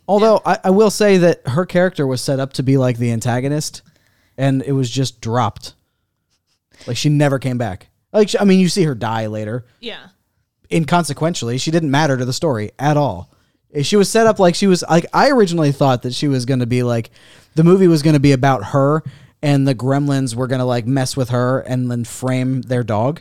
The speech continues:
Speaker 2: She's a red herring.
Speaker 1: Well, I mean, yeah. It was, like, a storyline going nowhere. Like, she was set up to be the conflict here. I thought she was gonna try to, like, get his dog killed, and the gremlins were gonna,
Speaker 2: Wow.
Speaker 1: like, frame the dog,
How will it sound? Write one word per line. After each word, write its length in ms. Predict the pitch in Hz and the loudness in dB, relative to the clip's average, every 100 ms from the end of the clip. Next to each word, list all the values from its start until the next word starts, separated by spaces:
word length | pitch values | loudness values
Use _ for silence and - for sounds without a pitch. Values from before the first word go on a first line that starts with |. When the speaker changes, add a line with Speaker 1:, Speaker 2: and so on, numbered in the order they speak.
| _ | _
Speaker 2:
She's 360 | - - 190 - | -8 -4 -4 -4
a 100 | 143 | -6
red 260 | 165 185 | -6 -6
herring. 560 | 196 - 190 165 156 160 _ _ _ - | -8 -14 -12 -10 -12 -14 _ _ _ -8
Speaker 1:
Well, 200 | 180 220 | -2 0
I 100 | 180 | 2
mean, 200 | 190 185 | 2 2
yeah. 340 | 240 135 101 - _ | 2 0 -4 -10 _
It 120 | - 151 | -8 -4
was, 280 | 160 - | -4 -2
like, 160 | 156 156 | -2 0
a 60 | 151 | -2
storyline 640 | - 180 160 151 147 147 | 2 4 4 2 0 0
going 340 | 147 147 131 | 0 0 0
nowhere. 400 | 143 151 101 85 _ _ 240 135 | -2 -2 -6 -10 _ _ -14 -6
Like, 140 | 135 | 0
she 100 | 170 | 2
was 120 | 165 | 4
set 200 | - 190 | 4 4
up 80 | 175 | 4
to 100 | - | 2
be 200 | 156 160 | 4 4
the 240 | 131 123 113 | 2 -4 -6
conflict 540 | - 170 240 - 107 - | -2 -2 0 -4 -4 -4
here. 260 | 117 120 - - - | -2 -2 -6 -12 -2
I 100 | 160 | 0
thought 240 | 175 151 | 2 0
she 140 | - 156 | 2 2
was 160 | 143 | 2
gonna 180 | 156 139 | 2 0
try 220 | 135 143 | 0 0
to, 80 | 135 | 0
like, 200 | 127 123 | -2 -2
get 160 | 135 120 | -2 -2
his 140 | 127 | -4
dog 380 | 110 123 120 117 | -2 -2 -4 -2
killed, 400 | 156 127 101 107 _ _ | -2 0 -4 -10 _ _
and 160 | 135 131 | -4 -2
the 60 | 135 | 2
gremlins 360 | 160 160 147 | 2 2 0
were 60 | 147 | -2
gonna, 140 | 151 | 0
Speaker 2:
Wow. 40 | 143 | 0
Speaker 1:
like, 160 | 139 | -2
frame 340 | 120 147 147 143 | -4 -4 -2 -2
the 80 | 123 | -2
dog, 380 | 120 131 156 | -2 0 -2